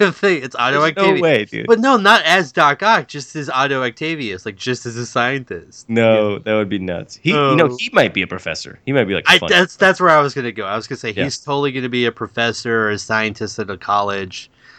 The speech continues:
Speaker 1: something like that. Like, I could, I could see that up and down s-, Seven Ways Till Sunday. So,
Speaker 2: <laughs>
Speaker 1: um, <clears throat> is that a cliche? I don't know. I'm so bad with the
Speaker 2: I think it
Speaker 1: cliches.
Speaker 2: is, but I'm not sure if you used it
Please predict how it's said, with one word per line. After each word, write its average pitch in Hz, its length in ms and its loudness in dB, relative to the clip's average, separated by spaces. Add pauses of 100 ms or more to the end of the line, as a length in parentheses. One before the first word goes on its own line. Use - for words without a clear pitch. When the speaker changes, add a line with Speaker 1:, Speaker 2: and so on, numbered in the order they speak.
(160)
Speaker 1:
something 113 360 -2
like 104 180 -4
that. 98 360 2
Like, 92 180 -6
I 98 100 -6
could, 92 320 -10
I 104 100 -4
could 95 240 -10
see - 220 -6
that 98 220 0
up 107 160 -2
and 101 120 -6
down 95 480 -2
s-, - 160 -20 (100)
Seven 101 340 -8
Ways 98 200 -6
Till 95 160 -8
Sunday. 90 480 -8
So, 90 380 -10 (400)
Speaker 2:
<laughs> - 460 0
Speaker 1:
um, 90 360 0 (360)
<clears throat> - 520 -6
is 98 80 -12
that 147 140 6
a 160 60 6
cliche? 139 420 4
I 127 100 4
don't 123 160 4
know. 104 140 2
I'm 95 140 -2
so - 200 -6
bad 92 220 -4
with 90 120 -8 (200)
the 101 80 -10 (180)
Speaker 2:
I 127 80 -6
think 185 160 -4
it 92 60 -6
Speaker 1:
cliches. 92 200 -4
Speaker 2:
is, - 60 -10
but 92 220 -4
I'm 101 100 -2
not 98 120 -2
sure - 120 -6
if 90 100 -10
you 78 80 -14
used 85 200 -10
it 82 60 -12